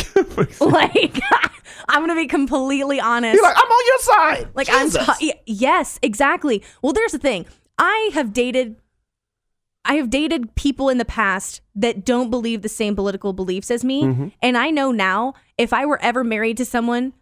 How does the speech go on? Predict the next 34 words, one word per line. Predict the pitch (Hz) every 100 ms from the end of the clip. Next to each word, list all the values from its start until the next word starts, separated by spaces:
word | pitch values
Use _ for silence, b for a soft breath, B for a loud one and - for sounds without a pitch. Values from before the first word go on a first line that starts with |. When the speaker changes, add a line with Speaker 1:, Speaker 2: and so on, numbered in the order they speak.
| _ -
Speaker 2:
who | 269 - _ -
would | 233 233
support | - 233 247 233 233 -
someone | - 226 233
that | 220 180
I | 220
do | 202 202
not | 180 -
support, | 254 254 277 277
it | 226
would | 226
be | 233 226
a |
very | 208 196 208 214
difficult | 202 202 208 -
time | 196 180 208 -
for | 202
me | 196 185 180 220 277 -
Speaker 1:
Mm-hmm. | 113 117 127 -
Speaker 2:
to | 254
be | 214 220
able | 226
to | 226
continue | 254 214 202 196
that | 196
Speaker 1:
Divorce. | 147 120 190
Speaker 2:
relationship. | 196 - 196 151 - -
Yeah. | 247 320 196 -
I, | 240
I | 262
mean, | 262 -
honest | 269 311 277 -
to | 233
God, | 269 226